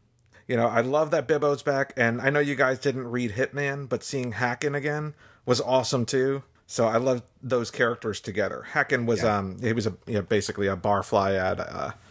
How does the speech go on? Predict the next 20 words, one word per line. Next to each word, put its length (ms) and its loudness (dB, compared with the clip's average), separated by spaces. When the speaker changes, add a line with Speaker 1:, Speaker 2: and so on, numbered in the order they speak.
Speaker 1:
in 160 2
the 240 6
Hitman 400 2
book. 300 -4
Speaker 2:
I, 280 0
you 120 2
know, 180 2
it 180 0
is 140 2
a 80 4
little 360 2
odd 520 2
to 100 0
me 380 2
how 800 2
quickly 480 0
the 160 2
League 440 2
has 220 2
embraced, 800 2